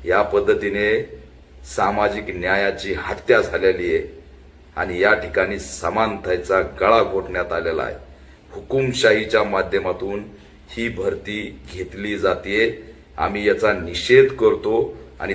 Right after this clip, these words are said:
तात्काळ ही भरती अशा पद्धतीने जी शॉर्टकट मार्गे सुरू आहे ती रद्द झाली पाहिजे आणि संविधान विरोधी जे काही ॲक्टिव्हिटी घुसवण्याचा प्रयत्न सुरू झालाय तो थांबला पाहिजे. या माध्यमातून देशद्रोही सुद्धा घुसू शकतात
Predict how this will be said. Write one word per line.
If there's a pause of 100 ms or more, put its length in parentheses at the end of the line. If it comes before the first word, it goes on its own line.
(160)
तात्काळ
ही
भरती
अशा
पद्धतीने
जी
शॉर्टकट
मार्गे
सुरू
आहे (500)
ती (180)
रद्द
झाली
पाहिजे (220)
आणि
संविधान
विरोधी
जे
काही (720)
ॲक्टिव्हिटी
घुसवण्याचा
प्रयत्न
सुरू
झालाय
तो (160)
थांबला
पाहिजे. (380)
या
माध्यमातून
देशद्रोही
सुद्धा
घुसू
शकतात